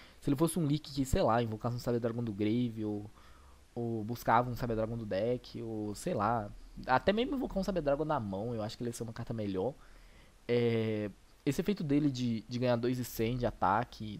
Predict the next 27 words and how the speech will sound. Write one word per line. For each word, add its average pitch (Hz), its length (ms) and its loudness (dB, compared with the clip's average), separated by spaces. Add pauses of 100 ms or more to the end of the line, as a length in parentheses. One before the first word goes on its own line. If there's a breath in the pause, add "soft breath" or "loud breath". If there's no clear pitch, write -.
(140)
é, 127 340 0
é 139 60 4
um 147 120 0
efeito 131 260 -2
decente, 120 540 -2
mas 123 260 2
é 127 80 4
uma 127 140 -2
coisa 127 160 -4
assim, 127 220 -8
eu 123 100 -4
não 139 120 -4
gosto 120 260 -2
muito 117 180 -8
dessa 117 240 -6
carta. 113 340 -2 (400 loud breath)
Eu 131 140 4
realmente, 151 460 4
na 131 220 6
maioria 214 340 4
dos - 320 -2
casos, 147 720 8
eu 151 80 2
prefiro 151 320 -2
fazer 127 320 -2
o, 107 300 -2 (640 loud breath)
o 113 440 0